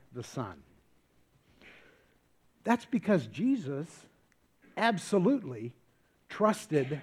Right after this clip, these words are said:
the Father, didn't he? Philippians chapter two tells us that.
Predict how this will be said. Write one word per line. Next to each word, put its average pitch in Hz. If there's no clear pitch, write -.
the 139
Father, 151
didn't 120
he? 101
Philippians 175
chapter 156
two 202
tells 185
us 139
that. 101